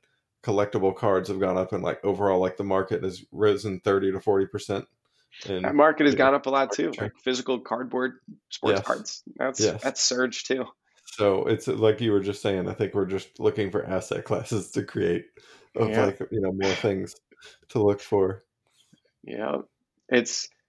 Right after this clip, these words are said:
Speaker 2: it's crazy that hundreds of thousands of people pretty much in two, three months' time went from thinking there was no such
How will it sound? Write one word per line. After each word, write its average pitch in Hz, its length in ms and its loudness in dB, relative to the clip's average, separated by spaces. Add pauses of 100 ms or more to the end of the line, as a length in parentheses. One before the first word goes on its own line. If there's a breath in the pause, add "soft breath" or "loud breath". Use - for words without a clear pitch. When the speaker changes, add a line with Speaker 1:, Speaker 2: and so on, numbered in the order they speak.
(140)
Speaker 2:
it's 151 180 4
crazy 151 420 4
that 113 340 0 (840)
hundreds 135 460 2
of - 100 -8
thousands 110 480 -4
of - 140 -20
people 110 500 -6 (220)
pretty 175 180 0
much 117 300 2
in 120 180 -8
two, 127 220 -2
three 120 200 -2
months' 110 300 0
time 113 400 -4 (480 soft breath)
went 123 220 2
from 123 140 2
thinking 113 600 0 (720)
there 123 160 4
was 113 540 0 (580)
no 143 240 4
such - 380 -2